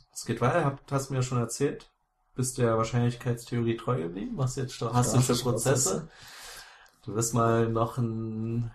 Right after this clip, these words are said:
Speaker 1: Wahrscheinlichkeitsfreak.
Speaker 2: <laughs>
Speaker 1: Ja, ich, ich seh schon kommen. Und,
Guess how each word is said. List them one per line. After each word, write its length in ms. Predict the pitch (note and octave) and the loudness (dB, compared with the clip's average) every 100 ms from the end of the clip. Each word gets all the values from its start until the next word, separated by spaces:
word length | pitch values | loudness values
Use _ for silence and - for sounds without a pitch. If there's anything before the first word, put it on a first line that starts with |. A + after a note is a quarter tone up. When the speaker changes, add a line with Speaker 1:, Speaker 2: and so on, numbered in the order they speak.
| - | 8
Speaker 1:
Wahrscheinlichkeitsfreak. 1160 | B2+ B2 C3 B2 A#2+ - G2+ - - G#2 G2 - | 8 10 6 6 6 4 0 -2 -4 -4 -4 -8
Speaker 2:
<laughs> 440 | A#3+ B3 - G#2+ A#2 | 2 4 4 0 0
Speaker 1:
Ja, 160 | B2 B2+ B2 - - - | 4 4 2 -2 -6 -12
ich, 160 | A#2+ A#2+ | -8 -4
ich 120 | - | 2
seh 160 | A#2+ | 4
schon 220 | B2 C3+ B2 | 6 4 4
kommen. 380 | C3+ C3 B2 - - - - - - - | 4 4 2 -4 -20 -18 -18 -20 -20 0
Und, 640 | A2 A2+ A2+ A2+ A2+ A2+ | 6 8 8 6 2 -2